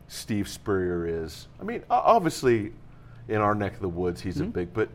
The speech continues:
Speaker 2: It gave them, I think it gave
Speaker 1: Give
Speaker 2: the
Speaker 1: him a
Speaker 2: league,
Speaker 1: boost?
Speaker 2: I think it gave them tremendous credibility.
Speaker 1: Did it? Okay.
Speaker 2: Here's a downside to this, though, 'cause Spurrier's team, I think they're, like, six and one or something.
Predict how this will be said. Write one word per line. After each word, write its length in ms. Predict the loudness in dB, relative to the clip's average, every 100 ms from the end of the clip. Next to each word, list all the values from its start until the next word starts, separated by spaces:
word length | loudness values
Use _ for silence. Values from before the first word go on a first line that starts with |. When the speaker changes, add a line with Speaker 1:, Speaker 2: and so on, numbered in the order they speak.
| 4
Speaker 2:
It 160 | 4
gave 220 | 6 6 8
them, 200 | 6 8
I 120 | 8
think 180 | 8 6
it 140 | 6
gave 180 | 8 10
Speaker 1:
Give 80 | 10
Speaker 2:
the 60 |
Speaker 1:
him 60 | 10
a 20 |
Speaker 2:
league, 140 | 10 10
Speaker 1:
boost? 280 | 8 8 8
Speaker 2:
I 120 | 8
think 100 | 6
it 60 |
gave 160 | 6 6
them 120 | 6
tremendous 360 | 4 6 6 6
credibility. 640 | 8 8 10 8 8 6
Speaker 1:
Did 160 | 6 6
it? 120 | 4
Okay. 200 | 4 8
Speaker 2:
Here's 160 | 8 8
a 60 |
downside 600 | 8 8 6 10 10 10
to 80 | 4
this, 200 | 0 0
though, 260 | 0 -2 -4 -6
'cause 140 | 0 4
Spurrier's 400 | 6 6 6 4
team, 240 | 4 4
I 60 | 4
think 140 | 2
they're, 100 | 2
like, 120 | 0
six 220 | 0 -6 -2
and 80 |
one 140 | 0 0
or 60 |
something. 300 | -2 -10 -12